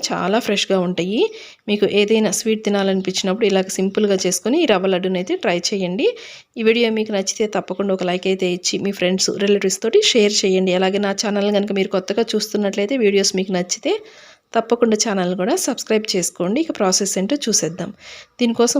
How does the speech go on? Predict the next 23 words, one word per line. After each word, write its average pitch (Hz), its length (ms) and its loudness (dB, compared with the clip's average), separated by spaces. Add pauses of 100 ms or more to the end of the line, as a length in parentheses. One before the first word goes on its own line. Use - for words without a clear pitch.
ఫస్ట్ 202 280 0
ముందుగా 190 300 2 (180)
అడుగు 254 300 2
మందంగా 190 420 2
ఉండే 220 180 2 (100)
కడాయి 185 340 2
ఒకటి 285 180 -4 (240)
స్టవ్ 202 240 2
మీద 190 180 0
పెట్టేసుకోండి. 170 540 -2 (100)
అందులోకి 185 480 0 (480)
రెండు 277 180 4 (100)
టేబుల్ 190 300 2
స్పూన్స్ 185 360 -6
వరకు 175 180 -6 (140)
నెయ్యి 175 240 2
వేసుకోండి. 156 500 -6 (460)
నెయ్యి 233 200 0
మనకి 196 320 -2
కొంచెం 220 360 0
వేడైన 220 380 4
తర్వాత 170 340 -6 (340)
ఇందులోకి 185 500 -2